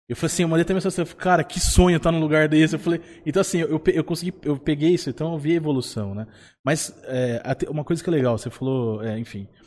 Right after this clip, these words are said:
mas uma, ah, um ponto que eu acho interessante, David, é essa característica, cara, porque o, o investidor, ele não investe em, ali na tecnologia.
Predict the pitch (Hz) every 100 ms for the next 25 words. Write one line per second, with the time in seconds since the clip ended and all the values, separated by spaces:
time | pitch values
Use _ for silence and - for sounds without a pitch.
0 | _ _ _ 117 123 135 123 123 113 110
1 | 117 113 131 131 - 127 127 - 107 -
2 | 123 135 117 104 101 - _ _ _ _
3 | _ 117 117 113 110 - - - _ _
4 | _ _ _ - 131 139 160 - 147 165
5 | - 120 113 - 151 113 82 110 143 143
6 | - 143 156 151 127 147 - 165 127 107
7 | 98 - _ _ _ _ _ _ _ _
8 | _ _ _ _ 117 - 131 127 123 -
9 | 120 107 101 98